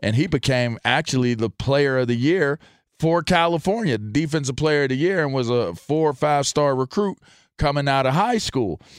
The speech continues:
Now, one of the kids that, that I had with me, and I won't say the name and I won't say the school,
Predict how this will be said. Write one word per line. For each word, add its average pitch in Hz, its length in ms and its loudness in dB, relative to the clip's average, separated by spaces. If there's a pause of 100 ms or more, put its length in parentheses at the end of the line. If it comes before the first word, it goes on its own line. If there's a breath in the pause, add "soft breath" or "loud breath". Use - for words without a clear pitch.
(160 loud breath)
Now, 165 400 0 (540)
one 180 300 2
of 269 80 2
the 226 60 0
kids 240 440 2
that, 175 320 2
that 160 160 2
I 160 220 4
had 214 360 2
with 185 280 2
me, 147 120 2
and 135 100 2
I 151 120 4
won't 196 240 0
say 196 300 0
the 180 120 -2
name 175 320 2
and 156 100 0
I 147 60 2
won't 160 280 0
say 170 220 2
the 147 100 0
school, 175 500 0